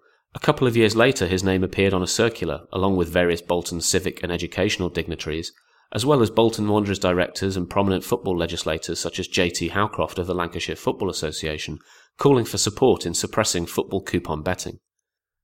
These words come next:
Their fear was that the pursuit encouraged too many gullible people to lose money, while also threatening the integrity of league football. Slater clearly had a sense of social responsibility and was very much his own man. When he lost his place in the first team in early nineteen fourteen,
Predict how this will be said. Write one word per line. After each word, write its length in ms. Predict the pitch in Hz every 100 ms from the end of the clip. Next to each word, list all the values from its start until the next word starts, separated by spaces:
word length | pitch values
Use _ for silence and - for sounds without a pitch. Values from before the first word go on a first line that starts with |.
| _ _ _ _ _ -
Their 200 | 92 87
fear 260 | - 104
was 180 | 90 87
that 140 | 95 90
the 80 |
pursuit 420 | - 90 113 98 -
encouraged 460 | 92 101 101 -
too 140 | - 107
many 200 | 104 98
gullible 400 | 113 120 107 87
people 280 | 90 90
to 120 | 85 87
lose 220 | 90 87
money, 380 | 104 85 78 - _ _
while 160 | 127 131
also 240 | 139 120
threatening 420 | 113 135 - 87
the 80 | 85
integrity 640 | 87 - 139 113 - 76
of 160 | - 95
league 200 | 85 78
football. 500 | - 101 - 78 - _ _ _ _ _ _ _ _ _ _ -
Slater 380 | - 123 -
clearly 320 | 90 127 107 90
had 120 | 90
a 60 |
sense 280 | - 90 85
of 80 | 87
social 380 | - 113 110 92
responsibility 800 | 82 - 78 - 80 80 - 78
and 120 | 78
was 100 | 117
very 240 | 135 160 95
much 220 | 92 -
his 140 | 90
own 200 | 82 80
man. 280 | 95 85 78 - _ _ _ _ _ _ _
When 180 | - 92
he 80 | 87
lost 240 | 92 92
his 120 | 90 -
place 320 | 92 98 -
in 80 | 87
the 60 |
first 320 | - 101 101
team 200 | - 87
in 80 | 90
early 240 | 90 90 87
nineteen 400 | 90 85 - 85
fourteen, 540 | 87 82 101 90